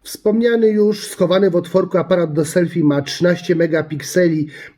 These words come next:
i dość przeciętną przysłonę dwa dwadzieścia pięć. Natomiast tylny aparat jest potrójny. Jego trzon stanowi czterdziesto osiem megapikselowa matryca z obiektywem o przysłonie jeden siedemdziesiąt dziewięć, a w roli uzupełnienia są dwa dwumegowe oczka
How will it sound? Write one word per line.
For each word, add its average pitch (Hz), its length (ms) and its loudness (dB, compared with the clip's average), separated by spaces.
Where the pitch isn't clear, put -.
i 254 260 0
dość 294 200 0
przeciętną 214 520 0
przysłonę 180 600 0
dwa 165 200 -2
dwadzieścia 156 480 -2
pięć. 170 600 0
Natomiast 135 640 -2
tylny 330 280 2
aparat 180 460 -2
jest 175 540 0
potrójny. 180 760 0
Jego 170 260 -2
trzon 277 300 0
stanowi 202 420 0
czterdziesto 208 560 -2
osiem 202 240 0
megapikselowa 180 720 0
matryca 170 560 0
z 165 80 0
obiektywem 220 560 2
o 214 80 2
przysłonie 214 720 0
jeden 180 560 2
siedemdziesiąt 170 640 -2
dziewięć, 151 500 2
a 311 180 -2
w 294 40 -2
roli 285 220 4
uzupełnienia 240 720 2
są 302 340 0
dwa 285 400 -2
dwumegowe 180 580 -2
oczka 139 600 -2